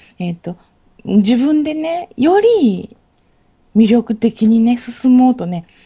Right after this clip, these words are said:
うん、パワフルに野心をね、かき立てておられる時だと思います。あの、ルンさんはね、人にね、温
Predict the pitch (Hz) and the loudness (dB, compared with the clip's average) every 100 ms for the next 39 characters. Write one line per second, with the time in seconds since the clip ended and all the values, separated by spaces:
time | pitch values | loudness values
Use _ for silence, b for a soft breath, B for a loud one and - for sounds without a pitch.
0 | b b 196 196 190 190 - 240 320 277 | b b -8 -6 -6 -8 -8 -2 0 0
1 | 196 185 175 202 196 254 311 - 247 185 | -2 -4 -2 -2 0 0 -2 -4 -4 -4
2 | 170 208 202 B - 208 214 214 208 214 | -6 -8 -10 B -12 -10 -6 -4 -4 -6
3 | 208 220 220 214 220 214 180 170 170 170 | -6 -4 -2 -4 -6 -8 -10 -8 -8 -6
4 | 170 170 170 196 B B B B 165 170 | -6 -8 -8 -10 B B B B -8 -6
5 | 165 165 B B B - - 277 254 196 | -8 -10 B B B -10 -2 0 0 -2
6 | 170 160 170 185 - 370 247 175 185 208 | -4 -4 -6 -10 -4 0 0 0 -4 -6
7 | B B - 240 311 | B B -10 -8 -6